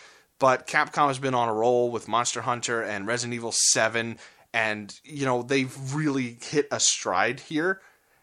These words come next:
And they've always been good about r-, updating the Resident Evil, so I didn't have too much doubt,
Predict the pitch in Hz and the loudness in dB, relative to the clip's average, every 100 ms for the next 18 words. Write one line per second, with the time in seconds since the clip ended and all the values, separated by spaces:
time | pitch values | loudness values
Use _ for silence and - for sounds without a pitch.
0 | - 165 165 185 190 254 285 196 190 170 | -2 2 8 6 8 6 4 4 2 4
1 | 170 156 131 143 - - 139 - 123 110 | 4 6 4 0 -8 0 0 2 2 0
2 | 107 - 120 117 110 107 101 - 139 175 | -8 -6 -4 -4 -8 -6 -6 0 0 2
3 | 170 160 151 131 - - - 160 160 151 | 0 2 0 0 -4 -4 -2 -4 -2 2
4 | 127 113 131 117 110 120 151 | 2 2 -2 0 4 4 2